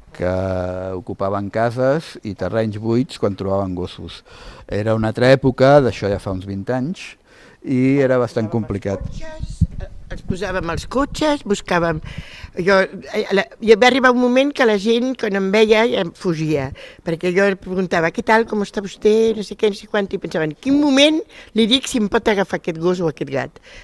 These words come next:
Speaker 2: Això va ser durant bastants anys, fins que es va solucionar amb un terreny de l'Ajuntament de Valdoreig.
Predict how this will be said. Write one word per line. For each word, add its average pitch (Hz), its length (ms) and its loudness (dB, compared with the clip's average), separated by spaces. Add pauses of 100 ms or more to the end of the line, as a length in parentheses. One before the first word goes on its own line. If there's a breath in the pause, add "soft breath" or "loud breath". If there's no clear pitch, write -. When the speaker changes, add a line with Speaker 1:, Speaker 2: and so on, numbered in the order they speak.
Speaker 2:
Això 185 280 -2 (160)
va 180 80 0
ser 202 180 4
durant 180 240 2
bastants 156 400 -2
anys, 127 380 -8 (400 soft breath)
fins 160 280 -6
que - 120 -4
es 156 100 -2
va 160 140 -4
solucionar 151 840 -6
amb 139 160 -6
un 143 140 -8
terreny 143 320 -4
de 147 80 -6
l'Ajuntament 127 680 -8 (300 loud breath)
de 156 100 -2
Valdoreig. 135 580 -2